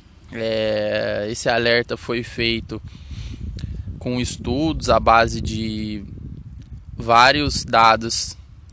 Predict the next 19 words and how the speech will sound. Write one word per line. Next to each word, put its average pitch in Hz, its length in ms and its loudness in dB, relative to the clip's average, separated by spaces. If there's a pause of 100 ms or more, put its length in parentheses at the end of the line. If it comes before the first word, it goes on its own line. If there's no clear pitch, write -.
identificados 113 920 0
que - 80 -12
poderia 117 480 0
haver 117 300 0
essa 110 840 0 (1700)
fragilidade 120 840 4
econômica, 123 800 -2 (920)
e 120 120 -6
estamos 135 680 -2
presenciando 135 1040 0 (180)
em 135 160 -6
tempo 131 340 -4
real 127 420 6
toda 113 280 -2
essa 113 200 0
pandemia 120 720 -4 (120)
que - 80 -18
tá 113 160 0
causando. 117 640 -2